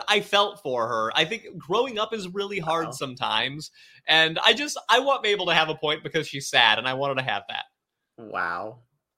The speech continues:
Speaker 1: But, yeah, I
Speaker 2: That's
Speaker 1: guess giving one to
Speaker 2: stupid.
Speaker 1: Bill
Speaker 2: <laughs> No, I'm just kidding. I wanna take, I'll, I'll take away Bill's point so that I can revoke yours from me. <laughs> No, I'm just kidding.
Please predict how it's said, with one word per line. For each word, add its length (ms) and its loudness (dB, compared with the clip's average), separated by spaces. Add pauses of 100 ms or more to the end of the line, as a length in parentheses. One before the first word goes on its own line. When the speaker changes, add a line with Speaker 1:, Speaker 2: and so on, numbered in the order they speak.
(1300)
Speaker 1:
But, 300 0
yeah, 180 0
I 100 4
Speaker 2:
That's 60 0
Speaker 1:
guess 160 2
giving 260 0
one 120 -2
to 60 -4
Speaker 2:
stupid. 200 2
Speaker 1:
Bill 0 -
Speaker 2:
<laughs> 100 12
No, 60 8
I'm 60 8
just 220 10
kidding. 400 4 (920)
I 120 10
wanna 180 8
take, 240 6
I'll, 180 8
I'll 220 10 (240)
take 240 8
away 220 10
Bill's 340 6
point 380 2
so 100 -4
that 80 4
I 80 8
can 180 -2
revoke 440 -2
yours 220 -4
from 220 -12
me. 120 -6
<laughs> 80 -4
No, 140 -6
I'm 140 -8
just 240 -12
kidding. 340 -12